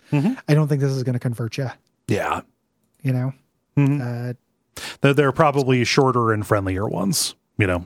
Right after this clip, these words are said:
Speaker 1: that, uh, that, that
Speaker 2: Yes.
Speaker 1: might be a little bit more, the, you know, you know, probably a better introduction to it, I'd, I'd say. Um,
Speaker 2: Yeah.
Speaker 1: yeah. Um, thank you, Hello, uh, for,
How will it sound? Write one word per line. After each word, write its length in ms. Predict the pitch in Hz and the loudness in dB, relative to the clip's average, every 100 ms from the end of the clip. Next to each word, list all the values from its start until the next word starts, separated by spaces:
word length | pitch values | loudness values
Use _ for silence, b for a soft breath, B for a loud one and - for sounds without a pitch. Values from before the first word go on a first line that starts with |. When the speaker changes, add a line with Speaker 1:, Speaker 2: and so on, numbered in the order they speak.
| _ | _
Speaker 1:
that, 160 | - 95 | 0 2
uh, 200 | 90 87 | 0 0
that, 200 | 87 90 | 0 0
that 60 | 98 | 0
Speaker 2:
Yes. 100 | 92 | 0
Speaker 1:
might 180 | 92 - | -2 -2
be 220 | 95 90 | -4 -2
a 80 | 90 | -2
little 180 | 92 92 | -2 -4
bit 200 | 98 - | -4 -4
more, 380 | 98 92 92 - B B B B B - | -4 -2 -4 -6 B B B B B 2
the, 80 | 117 107 | 2 2
you 160 | 104 101 | -4 -6
know, 60 | 95 | -2
you 100 | 113 | -2
know, 160 | 101 120 123 - | -2 -6 -8 0
probably 320 | 139 117 110 | 0 2 0
a 40 | |
better 280 | 104 101 98 | 0 0 0
introduction 580 | 95 - - 90 - 160 | -2 -4 -6 -4 -4 -2
to 200 | - 92 | -4 -4
it, 120 | 185 _ - | -6 _ -2
I'd, 200 | 123 123 139 - | -2 -2 -6 -2
I'd 160 | 147 | -2
say. 300 | - 180 156 - _ _ _ - | -2 -2 -6 -10 _ _ _ 0
Um, 640 | 110 113 113 120 139 156 | 0 0 -2 -4 -4 -2
Speaker 2:
Yeah. 100 | 139 123 - _ _ - | -4 -8 -14 _ _ -6
Speaker 1:
yeah. 260 | 123 104 107 _ _ _ B B B B B B B B B _ - | -4 -4 -8 _ _ _ B B B B B B B B B _ 0
Um, 420 | 139 139 135 143 | 2 2 0 -2
thank 280 | - 196 214 | 2 2 2
you, 120 | 220 | 0
Hello, 520 | 135 151 165 120 135 - _ _ _ - | 2 2 2 0 -4 -8 _ _ _ -2
uh, 360 | 113 107 104 117 | 0 2 0 -2
for, 800 | - - 107 107 107 104 101 | -4 0 2 4 4 2 0